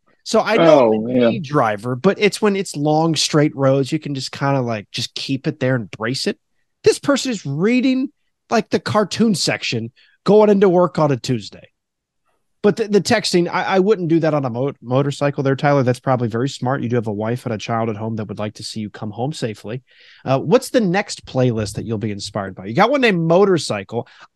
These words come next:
Speaker 1: How about Motorboat? How about that one? You, you go for that one next? You
Speaker 2: I think that
Speaker 1: motorboat?
Speaker 2: could have a
Speaker 1: You old sailor,
Speaker 2: yeah, a couple
Speaker 1: you.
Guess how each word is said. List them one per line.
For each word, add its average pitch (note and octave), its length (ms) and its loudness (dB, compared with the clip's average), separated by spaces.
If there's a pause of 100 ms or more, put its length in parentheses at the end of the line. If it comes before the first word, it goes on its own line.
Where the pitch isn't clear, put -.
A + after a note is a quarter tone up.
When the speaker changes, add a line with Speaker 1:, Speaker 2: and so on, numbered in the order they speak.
(400)
Speaker 1:
How G#3+ 160 2
about C#4 280 4
Motorboat? F#3+ 760 2
How D3+ 100 0
about F3+ 240 2
that G3 240 0
one? B2+ 180 -20
You, C3+ 160 -10
you D3+ 160 -10 (300)
go G3 100 4
for F#3 120 2
that F#3+ 180 2
one A3+ 120 -2
next? B3 360 -6 (560)
You C#3+ 120 -8 (100)
Speaker 2:
I E3 100 2
think D3+ 160 2
that D3 60 6
Speaker 1:
motorboat? C#3+ 80 2
Speaker 2:
could D3 120 0
have C3 160 4
a A2 200 2
Speaker 1:
You D4 100 2
old D4 140 6
sailor, F4 400 4
Speaker 2:
yeah, F3+ 60 0
a - 20 -2
couple B2 140 2
Speaker 1:
you. A2 100 -12